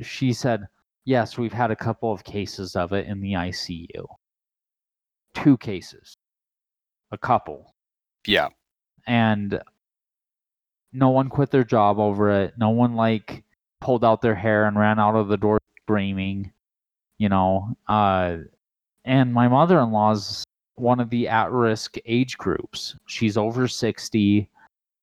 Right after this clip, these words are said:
Speaker 1: Uh, she doesn't have any real underlying health issues other than she went through surgery last year,
Speaker 2: Mm-hmm.
Speaker 1: but that was for, like, a knee replacement. Uh, other than that, she's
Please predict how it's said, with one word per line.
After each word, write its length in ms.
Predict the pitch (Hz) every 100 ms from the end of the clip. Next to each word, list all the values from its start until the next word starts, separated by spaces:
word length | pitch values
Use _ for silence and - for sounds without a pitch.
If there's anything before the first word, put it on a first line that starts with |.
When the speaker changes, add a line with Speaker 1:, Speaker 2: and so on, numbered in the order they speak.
| _
Speaker 1:
Uh, 420 | - 95 92 87 87
she 180 | - 143
doesn't 220 | 143 151
have 340 | - 139 120 113
any 360 | 110 120 110
real 560 | 104 113 104 98 98 92 _ _ _ _ _ 113
underlying 680 | 117 113 107 104 98 98
health 400 | 90 - 110 107
issues 560 | 113 107 - 110 113 117
other 300 | 104 110 107
than 220 | 101 101
she 200 | 101 -
went 320 | 104 98 95 -
through 340 | - 104 98
surgery 540 | - 104 95 101 110 113
last 420 | 113 123 - -
year, 320 | 131 139 139 _ _ -
Speaker 2:
Mm-hmm. 260 | 120 98 101
Speaker 1:
but 120 | 107
that 140 | - 104
was 140 | 107
for, 180 | - 113
like, 220 | 101 98
a 60 | 92
knee 180 | 95 101
replacement. 840 | 110 110 - 120 - 143 147 143 _ _ _ _ _ _ _ _ _ _ _ _ _ _ _ _ _ - _ _ _ _ _ _ _ _ _ -
Uh, 480 | 117 107 101 87 80 - _ -
other 240 | 139 143
than 120 | 147 131
that, 200 | 131 127
she's 300 | - 110